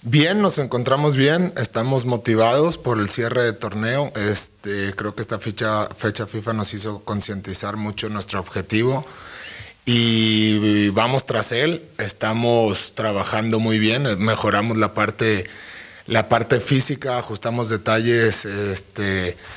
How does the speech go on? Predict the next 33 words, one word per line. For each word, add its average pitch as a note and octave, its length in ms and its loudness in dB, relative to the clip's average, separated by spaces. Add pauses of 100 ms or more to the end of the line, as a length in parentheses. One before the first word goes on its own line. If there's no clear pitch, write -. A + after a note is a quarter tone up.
(240)
tácticos, C3 800 -2
tr-, - 240 -12
trabajamos A2+ 800 0
en G#2 140 -2
base G#2 200 0
a G#2+ 60 -2
los G2+ 200 -4
que G#2 200 -2
nos G2+ 160 -2
pide A2 340 2
Lilini, G#2 440 2
entonces A2 360 -2
estamos A2 340 -4
motivados A2+ 720 0 (540)
y B2 100 2
estamos A#2+ 380 2
muy B2 180 4
ilusionados A#2 720 0
de A2 60 0
este G#2+ 180 -4
cierre A2+ 260 0
de A2+ 80 2
torneo G#2 400 -4
para A2+ 260 0
poder G2+ 280 2
llegar G#2 340 2
a, G2+ 380 2 (180)
a, F#2+ 460 2
a G2 240 -4
la G2 100 0
liguilla, G2+ 480 0
primero G2+ 400 2
Dios. F#2 340 0